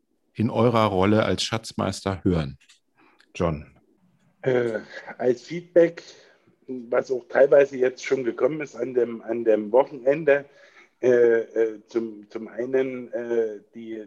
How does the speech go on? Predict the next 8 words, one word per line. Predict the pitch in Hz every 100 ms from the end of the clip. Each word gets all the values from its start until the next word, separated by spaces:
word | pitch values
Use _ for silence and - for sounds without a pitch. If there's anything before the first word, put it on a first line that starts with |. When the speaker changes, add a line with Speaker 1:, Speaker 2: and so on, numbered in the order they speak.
| -
Speaker 2:
die | 113 107
Koordinationsrolle | 117 135 127 113 117 - 131 143 127 101 104 101 110 -
oder | 104 95
das, | 95 - -
das | 101 -
Größte, | - 131 135 120 107
die | 117 110
Koordinationsrolle. | - 123 123 117 113 120 123 123 - 101 98